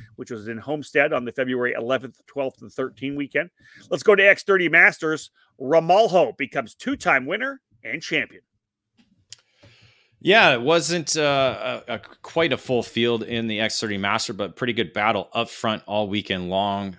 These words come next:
Speaker 2: Ramalho was the driver to beat on Saturday as he was able to sweep the day, setting fast time in qualifying, winning the pre-final, and then holding off Luis Schiavo in the main event to earn his second victory in the first three rounds of the program.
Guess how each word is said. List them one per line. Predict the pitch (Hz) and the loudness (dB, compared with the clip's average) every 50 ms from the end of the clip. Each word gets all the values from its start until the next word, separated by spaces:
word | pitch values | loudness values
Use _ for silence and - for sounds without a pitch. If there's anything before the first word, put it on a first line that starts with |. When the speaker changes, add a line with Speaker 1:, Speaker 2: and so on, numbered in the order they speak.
| - | -12
Speaker 2:
Ramalho | 110 104 104 101 101 117 131 143 131 117 107 | -10 -6 -4 -2 0 2 2 4 2 2 2
was | 104 104 104 104 98 90 | 0 0 0 -2 -2 -4
the | - - 104 101 98 | -6 -4 -4 -4 -4
driver | 87 - 104 95 104 92 101 | -4 -2 0 0 0 0 -2
to | 98 87 | -6 -4
beat | 85 104 98 | -2 -2 -2
on | 95 92 92 | 0 -2 -2
Saturday | 92 - - 104 101 107 104 98 95 90 | -4 -4 -2 0 0 0 0 0 -2 -2
as | 90 85 - | -2 -4 -4
he | - 117 | -4 -4
was | 120 101 90 | -4 -2 -2
able | 101 101 90 90 | -2 -4 -4 -4
to | 85 | -6
sweep | - - - - - - 104 113 120 120 120 - _ _ - _ _ | -4 -2 -2 -2 -2 -2 0 2 2 2 2 -2 _ _ -20 _ _
the | - 90 85 85 87 92 98 92 90 87 85 85 85 85 | -18 -18 -16 -14 -10 -8 -6 -4 -4 -4 -4 -4 -6 -8
day, | 80 - 98 101 110 113 110 107 104 92 87 85 87 85 _ _ | -8 -6 -4 0 2 2 2 2 2 0 -4 -10 -14 -20 _ _
setting | - - - 104 95 92 87 | -10 -8 -6 -4 -4 -6 -6
fast | - - 98 95 90 - - | -4 -2 0 0 0 0 -2
time | 101 95 90 | -2 -2 -2
in | 85 | -4
qualifying, | - - 98 92 92 90 - 92 92 90 90 90 90 90 | -6 -4 -2 -2 -2 -2 -2 -2 -2 -2 -2 -4 -6 -4
winning | 95 120 135 135 127 | -2 0 0 0 0
the | 120 107 | -2 -2
pre-final, | - - 120 113 107 - 110 104 104 92 - | -2 -2 -2 -2 0 0 0 0 -2 -4 -8
and | - 98 95 101 | -8 -8 -6 -2
then | 113 131 135 131 | -2 -2 -2 -2
holding | 113 98 117 123 120 117 110 110 | -2 -2 -2 0 0 0 0 0
off | 110 107 101 - - | 0 0 0 -2 -6
Luis | 95 95 107 113 113 110 - - | -6 -4 0 0 0 0 -2 -4
Schiavo | - 95 104 110 113 107 98 95 90 85 _ _ _ _ _ _ _ _ - | -4 0 2 2 2 2 0 -2 -6 -6 _ _ _ _ _ _ _ _ -10
in | 92 95 95 95 | -6 -6 -4 -4
the | 92 90 | -4 -2
main | 90 92 92 92 92 | 0 0 0 0 0
event | 85 87 80 90 98 95 - - | -2 -4 -4 -2 -2 -2 -2 -6
to | - - - | -8 -8 -8
earn | - 95 98 95 92 | -8 -6 -8 -6 -6
his | 98 92 87 | -6 -4 -4
second | - - - 123 123 - 117 95 85 | -2 2 2 2 2 0 -4 -4 -2
victory | 107 104 - - - 98 95 92 90 87 85 - - | -2 -2 -2 -2 -4 -2 0 0 0 0 -2 -4 -8
in | 92 95 95 92 | -10 -8 -8 -6
the | 87 87 82 | -8 -8 -10
first | - - - - 101 95 87 - - - | -12 -14 -10 -8 -6 -6 -6 -6 -10 -10
three | - 92 92 95 90 80 | -10 -6 -4 -4 -4 -4
rounds | 90 92 90 90 92 90 - | -4 -4 -4 -4 -4 -6 -10
of | - - 92 82 | -12 -14 -14 -14
the | 76 76 | -14 -18
program. | _ - - 107 107 98 113 107 107 101 | _ -6 -4 -2 0 0 0 0 0 -2